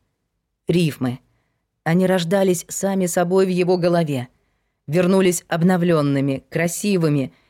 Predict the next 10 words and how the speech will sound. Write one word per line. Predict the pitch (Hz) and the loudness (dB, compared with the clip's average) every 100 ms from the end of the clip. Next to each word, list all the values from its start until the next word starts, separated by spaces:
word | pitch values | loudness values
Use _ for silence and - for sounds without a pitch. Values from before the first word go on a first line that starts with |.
| _ | _
крепкими, | - 185 214 214 - 165 156 | -2 0 2 0 0 0 0
как | 160 175 | 0 -2
его | 185 180 190 - | 0 0 0 0
утренний | 214 220 202 196 196 | -2 0 0 0 0
кофе. | - 180 151 - 131 - _ _ _ _ | 0 0 0 -2 -8 -10 _ _ _ _
И | 196 | 0
ещё | 185 170 196 | 2 2 2
они | 175 180 | 2 0
стали | - 170 165 | 0 0 2
другими. | 165 160 139 127 127 | 0 0 0 -2 -2